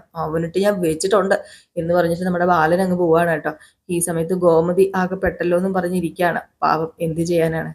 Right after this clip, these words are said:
എല്ലാത്തിൻ്റെയും നടുവിൽ ഗോമതി ഉണ്ടല്ലോ. ഇങ്ങനെയാണ് വീട്ടിലെ ഓരോരോ അമ്മമാരും. പ്രശ്നങ്ങൾക്കൊക്കെ നടുവിൽ ലാസ്റ്റ് അമ്മമാരെ മാത്രമേ കാണത്തുള്ളൂ. അപ്പൊ ഏതായാലും നമുക്ക് കാത്തിരിക്കാം അല്ലേ? ഇപ്പൊ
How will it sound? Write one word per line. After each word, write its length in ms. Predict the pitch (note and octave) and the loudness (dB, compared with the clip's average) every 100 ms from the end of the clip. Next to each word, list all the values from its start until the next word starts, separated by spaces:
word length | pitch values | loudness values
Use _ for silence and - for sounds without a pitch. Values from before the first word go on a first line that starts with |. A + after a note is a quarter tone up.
| _ | _
എല്ലാത്തിൻ്റെയും 560 | E3 E3 F3+ F3 E3+ F3+ | -2 0 -2 -2 -2 0
നടുവിൽ 280 | F3+ F3 F#3 F3+ | 0 0 0 -2
ഗോമതി 440 | - F#3 E3+ F#3 G3+ | -2 0 2 2 0
ഉണ്ടല്ലോ. 380 | F3 F3 F#3+ E3+ - | -2 0 2 2 0
ഇങ്ങനെയാണ് 420 | E3 D#3+ F#3 F3+ F#3+ | -8 -4 0 2 4
വീട്ടിലെ 340 | F#3 F3 F#3+ | 2 2 2
ഓരോരോ 420 | F3 G#3+ A#3+ - - - - A#3 F3+ | 2 6 4 4 -2 -14 -14 -6 -4
അമ്മമാരും. 480 | E3 E3+ E3+ F3+ E3 | -4 -2 -2 -2 -4
പ്രശ്നങ്ങൾക്കൊക്കെ 800 | D#3+ - F3 F#3 G3 G3 F#3 F#3 | -6 -6 -4 -4 -4 -4 -6 -2
നടുവിൽ 360 | F#3+ F3 F#3 | -2 0 0
ലാസ്റ്റ് 460 | F#3 F3 E3+ - - - | 2 -2 -4 -8 -8 -4
അമ്മമാരെ 500 | F3 E3 E3+ E3+ F3 | -4 -4 -2 -2 -2
മാത്രമേ 440 | F3+ E3 - E3+ F3 | -2 -4 -6 -4 -2
കാണത്തുള്ളൂ. 520 | F3 D3+ D3+ D#3+ D#3 - - - - - - | -2 -2 -4 -8 -10 -12 -20 -14 -12 -14 -8
അപ്പൊ 160 | A#3+ | 0
ഏതായാലും 300 | C4 A#3+ B3 | 2 4 2
നമുക്ക് 220 | A#3+ A#3 A#3+ | 2 2 0
കാത്തിരിക്കാം 520 | G3+ F3+ F#3 F3 E3 | -2 -2 -4 -4 -4
അല്ലേ? 140 | E3 | -4
ഇപ്പൊ 140 | E3 | -6